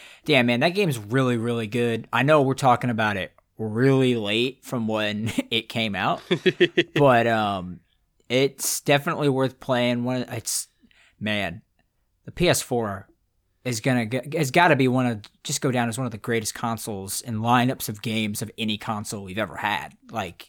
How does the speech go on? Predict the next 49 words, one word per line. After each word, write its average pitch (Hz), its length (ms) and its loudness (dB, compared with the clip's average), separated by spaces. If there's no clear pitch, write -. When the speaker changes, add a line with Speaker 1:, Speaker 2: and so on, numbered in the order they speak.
Speaker 2:
Oh, 160 100 4
yeah, 160 220 6
Speaker 1:
it's 139 120 4
Speaker 2:
I - 40 4
Speaker 1:
crazy. 120 420 0
Speaker 2:
think, 92 100 -10
I, 156 160 -2
I 196 100 4
think 240 160 2
it's 220 140 0
a 208 60 0
decent 170 360 0
contender 143 440 -2
at 127 100 -4
this 127 140 -6
point 120 240 -4
for, 120 260 -6
with 123 240 -10
the, 113 260 -6
with 117 140 -8
the 110 60 -12
P 120 180 -4
S 110 180 -4
two 120 280 -4
even. 107 260 -12
'Cause, 156 160 0
like, 165 160 6
the, 165 160 4
the 160 120 -4
Speaker 1:
Yeah. 233 40 4
Speaker 2:
P 226 40 6
S 208 120 2
two 202 120 2
has 175 120 4
a - 20 0
lot 165 140 4
of 143 60 0
good 147 180 0
graces 139 320 0
on 123 160 0
nostalgia. 117 600 -2
Not 170 240 2
to 165 180 2
downplay 139 720 2
the 123 140 -2
amazing 123 380 -2
games 117 300 -6
it 104 140 -6
had, 120 500 2